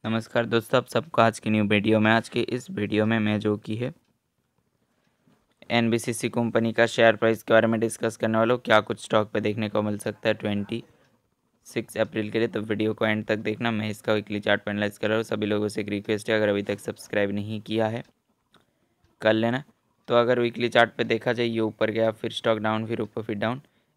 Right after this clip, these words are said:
यहाँ से आगे और भी स्टॉक रैली कर सकता है। तो इसका अगर स्ट्रॉन्ग सपोर्ट को देखा जाए, तो इसका काफ़ी स्ट्रॉन्ग सपोर्ट इसका वन हंड्रेड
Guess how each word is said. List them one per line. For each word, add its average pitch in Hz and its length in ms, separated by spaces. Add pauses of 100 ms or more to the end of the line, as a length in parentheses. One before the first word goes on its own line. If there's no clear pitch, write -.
यहाँ 120 200
से 127 140
आगे 120 180
और 113 140
भी 113 140
स्टॉक 113 340
रैली 107 260
कर 110 200
सकता 117 300
है। 151 120 (2250)
तो 110 140
इसका - 260
अगर 117 220 (600)
स्ट्रॉन्ग 120 420
सपोर्ट 113 360
को 120 160
देखा 110 280
जाए, 127 180 (2250)
तो 107 460
इसका 107 320
काफ़ी 113 400 (480)
स्ट्रॉन्ग 113 580
सपोर्ट 107 420
इसका 110 300
वन 104 260
हंड्रेड 104 340